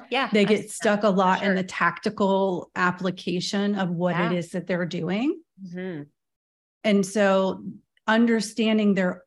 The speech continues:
Speaker 2: own type and what their blind spots are will help them identify what are some things that maybe they need to let go of.
Speaker 1: Ooh, I love that. Okay, that's helpful. Okay, so we've talked about the D, though. Let's, we'll move on. Sorry, I
Speaker 2: Mm-hmm.
Speaker 1: didn't mean to,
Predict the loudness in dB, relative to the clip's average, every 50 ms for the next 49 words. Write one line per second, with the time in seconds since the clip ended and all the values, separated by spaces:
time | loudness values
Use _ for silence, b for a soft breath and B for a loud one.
0 | _ -8 -4 -2 0 4 4 6 4 4 2 -2 -8 -10 -10 -6 -4 -4 -4 -6
1 | -8 -12 -20 -20 _ _ _ _ _ _ _ _ _ _ _ _ _ _ 0 2
2 | 2 4 4 4 2 2 2 2 2 2 2 2 0 -2 -2 0 0 0 0 -2
3 | -4 -8 -8 -6 -4 -4 -4 -6 -8 -12 -10 -6 -4 -2 -2 -2 -2 -2 -2 -4
4 | -4 -6 -6 -6 -4 -2 0 0 0 0 0 0 0 0 0 0 -2 0 0 2
5 | 2 0 0 0 0 0 2 0 0 -2 -4 -4 -2 -2 -2 -2 -2 -2 0 0
6 | -2 -4 -4 -6 -8 -6 -4 -2 -2 -2 -2 -4 -6 -4 -4 -2 -2 -2 -2 -2
7 | -2 -2 -4 -4 -4 -6 -6 -6 -8 -8 -8 -8 -8 -8 -8 -10 -12 -14 -16 _
8 | _ _ _ _ _ _ _ -6 -4 -4 -2 -2 -4 -6 -6 -6 -8 -10 -10 -12
9 | _ _ _ _ -12 -12 -10 -10 -12 -12 -10 -10 -10 -8 -8 -10 -10 -10 -12 -16
10 | -18 -18 -20 B B B B B B B 0 0 0 2 0 -2 -2 -4 -6 -4
11 | -4 -4 -2 -2 -4 -4 -2 0 0 0 0 -2 -4 -8 -8 -8 -6 -6 -4 -4
12 | -4 -2 -2 0 0 0 -2 -4 -6 -6 -8 -12 -12 -10 -8 -6 -6 -4 -4 -2
13 | -2 -4 -4 -6 -4 0 2 2 2 2 0 -2 -4 -8 -12 -8 -8 -8 -8 -8